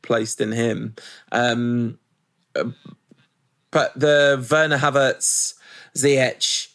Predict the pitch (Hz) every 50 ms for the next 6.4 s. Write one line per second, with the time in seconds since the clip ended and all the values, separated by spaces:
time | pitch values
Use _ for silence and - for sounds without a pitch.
0 | _ _ - 120 123 131 139 135 135 135 117 123 123 120 127 - 123 120 127 117
1 | 113 110 123 120 120 120 - 123 113 113 113 110 - - - - - _ - -
2 | 110 113 - - 120 117 113 110 110 107 - - - 123 110 110 - - 117 110
3 | 110 113 - 113 110 113 117 110 110 110 - - 104 98 90 73 73 98 101 107
4 | 107 110 - - - - 101 98 82 - - - - - 110 117 - 113 117 -
5 | - 113 117 113 - - 120 117 104 107 - - - - - 147 143 120 117 120
6 | 143 160 208 - - - - -